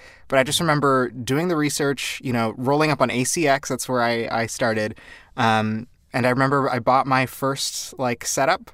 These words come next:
which was, like, an S M fifty-eight microphone, and I got, like, a little <laughs> desk. Um, and I, I started, uh, auditioning, um, and got my first book that June. So it was, it was a pretty quick turnaround in, for terms of, like,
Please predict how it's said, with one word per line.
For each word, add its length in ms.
which 220
was, 260
like, 160
an 80
S 220
M 140
fifty-eight 400
microphone, 640
and 100
I 80
got, 220
like, 120
a 40
little 180
<laughs> 180
desk. 460
Um, 380
and 500
I, 480
I 260
started, 440
uh, 420
auditioning, 600
um, 200
and 120
got 100
my 100
first 320
book 220
that 220
June. 340
So 180
it 200
was, 240
it 80
was 160
a 80
pretty 200
quick 340
turnaround 560
in, 160
for 180
terms 300
of, 100
like, 300